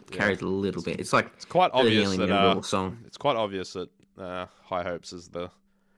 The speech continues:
Speaker 1: highlight of the album, but, um,
Speaker 2: Yeah,
Speaker 1: yeah,
Speaker 2: absolutely.
Speaker 1: it's, it's definitely not as bad as A Momentary Lapse of Reason, but, uh, it's
Speaker 2: No.
Speaker 1: it's still a good album in my opinion. It's, it's
Speaker 2: Well,
Speaker 1: not,
Speaker 2: like,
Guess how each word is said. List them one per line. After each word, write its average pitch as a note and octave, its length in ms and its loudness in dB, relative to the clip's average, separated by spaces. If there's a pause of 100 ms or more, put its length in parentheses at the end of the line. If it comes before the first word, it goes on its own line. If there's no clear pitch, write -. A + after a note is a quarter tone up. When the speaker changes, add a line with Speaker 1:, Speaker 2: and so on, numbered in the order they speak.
(140)
Speaker 1:
highlight F2+ 360 -2
of F2 60 -12
the F2+ 80 -6
album, F2+ 320 -6 (100)
but, G2 140 -4
um, F#2+ 300 -4 (200)
Speaker 2:
Yeah, G2 160 2
Speaker 1:
yeah, G2 60 4
Speaker 2:
absolutely. - 440 2 (180)
Speaker 1:
it's, C#3+ 380 -4
it's - 360 -6 (360)
definitely D3 380 -4
not D3 100 -2
as G#2+ 100 -8
bad G#2 280 2
as F#2 100 -6
A G2 40 -12
Momentary F#2+ 420 -8
Lapse F#2 260 -8
of F2 300 -12
Reason, G2+ 540 -8
but, G#2 160 -4
uh, G2 280 -2
it's - 440 -8
Speaker 2:
No. G2 180 2 (800)
Speaker 1:
it's G#2 160 -8
still C#3+ 200 -2
a B2+ 40 -2
good G#2+ 140 -2
album E2+ 300 -4 (220)
in F#2+ 80 -14
my F#2 120 -8
opinion. G2+ 380 -14
It's, - 380 -10
it's - 240 -10
Speaker 2:
Well, C#3+ 160 6
Speaker 1:
not, E3+ 200 6
Speaker 2:
like, C#3+ 80 -8